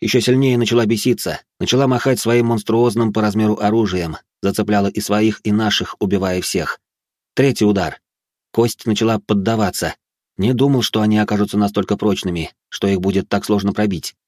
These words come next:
Но уже есть эффект. Огромного демона повело, ему уже сложно стоять на ногах. А рукой он не может вообще дотянуться даже до груди, не то что до шеи.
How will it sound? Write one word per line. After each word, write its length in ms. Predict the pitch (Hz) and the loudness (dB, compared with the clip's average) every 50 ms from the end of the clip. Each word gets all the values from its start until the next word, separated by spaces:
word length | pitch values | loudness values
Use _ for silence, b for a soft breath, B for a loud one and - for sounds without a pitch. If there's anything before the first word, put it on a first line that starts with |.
| _ _ _ _ - | _ _ _ _ -4
Но 160 | 82 101 127 | 0 0 2
уже 220 | 139 127 147 151 | 2 2 2 2
есть 320 | 143 135 143 127 104 - - | 2 4 2 2 0 -2 -4
эффект. 540 | - 117 113 - - 87 - - - - - _ _ _ _ _ _ | -6 -6 -4 -2 -2 -2 -2 -4 -8 -16 -20 _ _ _ _ _ _
Огромного 480 | - 101 92 104 110 107 107 104 107 104 | -6 -2 0 0 2 2 2 2 2 2
демона 340 | 101 123 120 113 110 104 101 | 2 2 2 2 2 2 2
повело, 420 | 104 101 113 113 110 85 73 - - _ _ _ _ _ | 2 2 2 2 0 0 -2 -6 -10 _ _ _ _ _
ему 260 | - 90 90 92 95 98 | -4 -2 -2 0 0 0
уже 160 | 95 101 95 | 0 0 -2
сложно 340 | - 110 117 107 98 101 92 | 0 0 0 2 2 0 0
стоять 320 | - 98 98 98 92 - | 0 -2 -2 -2 -2 -2
на 40 | 98 | -2
ногах. 440 | 98 101 98 92 90 80 - - - _ _ _ _ _ _ _ _ _ - | -2 0 0 -2 -4 -4 -6 -8 -14 _ _ _ _ _ _ _ _ _ -6
А 120 | - 95 | -2 0
рукой 360 | 117 127 120 - 151 139 131 | 0 0 2 2 2 2 4
он 80 | 127 127 | 2 2
не 100 | 123 127 | 2 2
может 260 | 135 135 120 120 104 | 2 2 2 0 0
вообще 360 | 107 117 117 110 - - 131 | 0 0 0 0 0 0 0
дотянуться 400 | 113 110 107 117 123 117 113 113 | 0 0 0 0 0 0 0 0
даже 240 | 107 113 107 113 110 | 0 0 0 0 2
до 160 | 107 104 107 | 2 2 2
груди, 320 | 104 110 110 107 110 123 104 | 2 2 2 2 0 0 0
не 120 | 95 95 | 0 0
то 140 | - 113 107 | 0 -2 0
что 140 | - 104 95 | 0 -2 -2
до 120 | 87 87 | -2 -2
шеи. 420 | - - 87 78 73 69 65 - | -2 -2 -4 -4 -4 -6 -10 -12